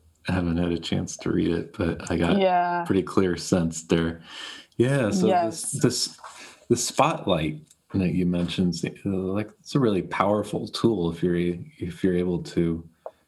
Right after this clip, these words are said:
Speaker 1: shine a spotlight somewhere and have that published with a lot
Speaker 2: Mm-hmm.
Speaker 1: of, with a lot of circulation. Um,
Speaker 2: Sure.
Speaker 1: is, is, like,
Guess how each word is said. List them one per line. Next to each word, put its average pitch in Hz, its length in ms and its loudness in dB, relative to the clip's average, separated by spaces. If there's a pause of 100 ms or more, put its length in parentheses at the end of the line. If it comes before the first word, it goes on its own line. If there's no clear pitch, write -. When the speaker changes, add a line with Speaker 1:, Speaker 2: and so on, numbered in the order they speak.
Speaker 1:
shine 107 340 2
a 87 40 -2
spotlight 82 640 -2
somewhere 87 360 0
and 80 160 -2
have 85 240 0
that 80 260 -2
published 85 720 -2 (540)
with 180 100 4
a 226 60 8
lot 220 120 4 (140)
Speaker 2:
Mm-hmm. 277 60 0
Speaker 1:
of, 294 180 -6 (240)
with 92 140 2
a 90 40 2
lot 87 280 2
of 80 100 -4
circulation. 82 1120 0
Um, 85 340 -4 (160)
Speaker 2:
Sure. 220 680 2 (240)
Speaker 1:
is, 98 280 -2 (220)
is, 123 300 2 (320)
like, 117 200 2